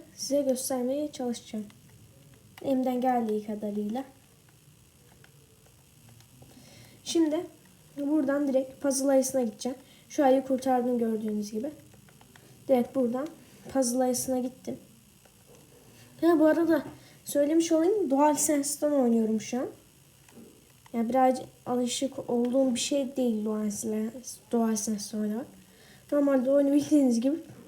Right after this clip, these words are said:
şeyle oynuyorum. Yani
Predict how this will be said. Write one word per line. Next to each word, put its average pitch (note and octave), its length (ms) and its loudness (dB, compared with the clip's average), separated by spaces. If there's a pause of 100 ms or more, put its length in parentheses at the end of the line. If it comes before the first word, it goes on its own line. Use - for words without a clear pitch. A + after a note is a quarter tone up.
(220)
şeyle C#4 360 0
oynuyorum. G#3+ 520 -2 (1120)
Yani G#3+ 200 -2